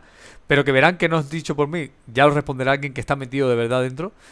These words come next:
y verán cómo les da hasta pena o les da un poco de coraje tener que darme la razón, pero, eh, forma parte de esto de la paloma, así, y al final entrar en debate aquí es entrar en debate. No se le falta respeto a nadie, no dejo tampoco, no leo ningún comentario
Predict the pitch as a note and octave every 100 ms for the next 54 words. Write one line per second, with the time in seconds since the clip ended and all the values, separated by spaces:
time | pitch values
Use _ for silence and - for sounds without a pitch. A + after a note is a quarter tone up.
0 | - - B2 A#2 B2 D3 C3+ A#2+ G2+ B2+
1 | B2 A2 A2 B2 C3 - G#2 G#2 G2+ F#2+
2 | G2+ A#2 A2 B2 A2+ A2 G#2 G2+ - A2+
3 | A#2+ C3 C#3 - - - A2+ A2+ B2 B2
4 | A#2 G#2+ D3 G3+ - D#3+ A3 - _ _
5 | _ _ - - A2 G2+ - B2+ B2 B2+
6 | B2+ A#2+ - G#2+ G2 G#2 B2 F#2 F#2+ G2
7 | - G#2+ G#2 B2+ C3 D3 C3 D3 C#3+ C#3+
8 | C#3 C#3+ D3+ E3+ D3+ C3+ B2 - D3+ C3
9 | B2+ D3 - G2+ - - - - - _
10 | B2 B2 C3 B2 C3+ C3 B2+ - C3 C#3
11 | D3+ E3 E3+ C3 B2+ B2 A#2+ B2 A2 G#2+
12 | G#2 A#2+ C3 B2+ B2 B2 A#2+ A#2 G#2+ A#2
13 | A2+ G#2 F#2+